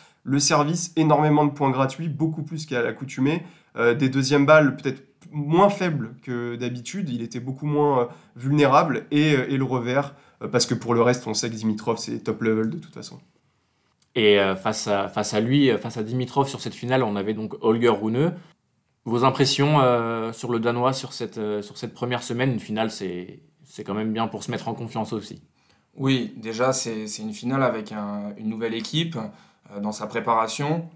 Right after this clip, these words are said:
Speaker 3: Ça commence bien. Et puis, euh, il n'y a pas vraiment de regret à avoir. Je crois que perdre contre ce Dimitrov-là, euh, personne ne va lui en vouloir. Euh, moi, ce que j'ai aimé et ce que j'aime, euh, chez ce joueur, c'est sa capacité à changer son plan.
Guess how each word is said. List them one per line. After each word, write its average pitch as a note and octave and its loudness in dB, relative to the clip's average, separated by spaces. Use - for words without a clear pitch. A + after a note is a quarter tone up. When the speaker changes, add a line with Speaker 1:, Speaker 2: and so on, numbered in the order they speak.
Speaker 3:
Ça - -20
commence A2 -8
bien. D3+ 0
Et A2 -10
puis, B2+ -2
euh, G#2+ -2
il G#2+ -4
n'y G#2+ -6
a G#2 -8
pas A#2 -2
vraiment A#2+ -2
de G#2+ -4
regret G#2+ -4
à G#2+ -2
avoir. B2 0
Je - -14
crois A2+ -14
que G#2+ -14
perdre A2 -10
contre G#2+ -10
ce G#2 -12
Dimitrov-là, G#2+ -4
euh, G#2 -10
personne A2 -10
ne G#2+ -4
va G#2+ -6
lui G#2+ -2
en G#2+ -4
vouloir. A#2+ 0
Euh, G#2 -6
moi, C3+ 0
ce - -6
que B2 -2
j'ai B2+ -2
aimé D#3 2
et - -4
ce - -8
que A#2 -8
j'aime, C#3 -4
euh, A2 -10
chez A2 -10
ce A2 -10
joueur, D3 2
c'est - -14
sa D#3 -4
capacité D3 0
à D3 4
changer C3+ -2
son C3 -2
plan. G#2 -6